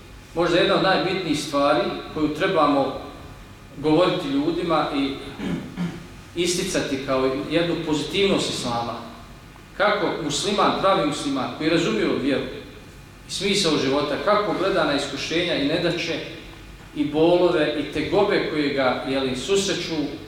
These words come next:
u životu na ovom svijetu. Naravno, ovo se dešava kad naučimo vjeru, kad je spoznamo, kad je razumijemo onako kako treba. I ovako vjernik gleda na život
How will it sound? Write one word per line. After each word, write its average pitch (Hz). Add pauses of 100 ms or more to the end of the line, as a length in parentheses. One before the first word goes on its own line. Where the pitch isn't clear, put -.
(160)
u 139
životu 139
na 147
ovom 131
svijetu. - (1080)
Naravno, 170 (1500)
ovo 170
se 156
dešava 175
kad 156 (360)
naučimo 156
vjeru, 127 (100)
kad 135
je 139
spoznamo, 151
kad 123
je 135
razumijemo 151
onako 151
kako -
treba. 151 (1300)
I 147
ovako 175
vjernik 151
gleda 156
na 139
život 131